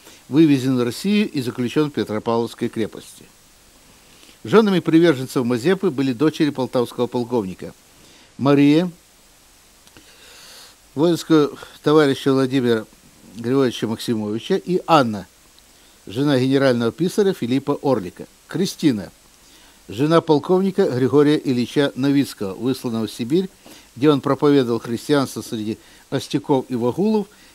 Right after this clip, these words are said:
и оставил работу, посвященную этим народам. Основатель рода Крыжановских был выкрещенный еврей Антон Степанович, сделавший головокружительную карьеру.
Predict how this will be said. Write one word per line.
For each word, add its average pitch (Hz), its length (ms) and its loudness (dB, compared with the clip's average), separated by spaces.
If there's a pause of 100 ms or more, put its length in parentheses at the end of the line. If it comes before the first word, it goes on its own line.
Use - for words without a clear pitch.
и 135 100 -2
оставил 127 400 0
работу, 151 340 -2
посвященную 139 680 -4
этим 120 300 -6
народам. 120 380 0 (640)
Основатель 170 680 4
рода 151 300 4
Крыжановских 127 840 -2 (600)
был 170 220 6
выкрещенный 143 640 0
еврей 143 360 2 (400)
Антон 139 360 2
Степанович, 123 800 0
сделавший 135 520 2
головокружительную 151 960 -2 (1000)
карьеру. 139 540 2